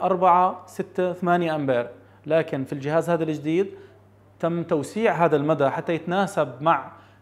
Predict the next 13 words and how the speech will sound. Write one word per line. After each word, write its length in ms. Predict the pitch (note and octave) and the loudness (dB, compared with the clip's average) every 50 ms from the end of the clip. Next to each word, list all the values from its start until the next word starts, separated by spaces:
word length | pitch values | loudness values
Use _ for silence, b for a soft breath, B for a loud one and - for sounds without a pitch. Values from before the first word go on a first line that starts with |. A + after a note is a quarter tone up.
| B B _ - - D#3 | B B _ -14 -8 -4
آه، 300 | D3 C#3+ C#3 C3+ C3+ C3 | -2 0 2 2 0 0
متطلبات 880 | C#3 C3+ - D3 - D3 C#3 C#3 C3+ C#3+ D#3 E3 D#3+ D3+ - - - - - - | -2 -4 -8 -4 -2 0 2 4 4 6 6 6 6 4 -2 -8 -16 -20 -16 -16
السوق 340 | D3 - - - E3 D#3 - | -16 -12 -4 -4 -4 -4 -2
العراقي 480 | D3 C3+ C#3+ D#3 D#3+ E3 D#3 - E3 | 0 2 4 4 4 2 2 0 0
ومع 460 | D#3+ E3 E3+ F3 G3 A#3 A3 G#3 A3+ B B B B - | 2 2 2 4 6 4 4 4 0 B B B B -4
كافة 400 | - A3 A3+ A3+ - G#3+ - D3 | -2 -2 -2 0 -2 -2 -2 -2
أنواع 240 | F3+ F#3 F#3+ E3 | -2 0 0 0
الشرائح 440 | E3+ - - - E3+ F3 F3 E3 - | -2 -2 0 0 2 2 2 2 0
من 60 | E3 | 0
الناس. 400 | D3+ D3+ D3+ D3 C3 A#2+ - - b b b b b b | -2 0 0 -2 -2 -2 -6 -10 b b b b b b
فصار 320 | - - - - E3+ E3 | -10 -8 0 2 2 2
في 180 | E3 - F#3 F3 | 4 2 0 0
عنا 460 | E3 E3+ F3+ F3 F3 E3 D3+ C#3 B2+ | 0 -2 -2 -2 -2 -2 -2 -2 -4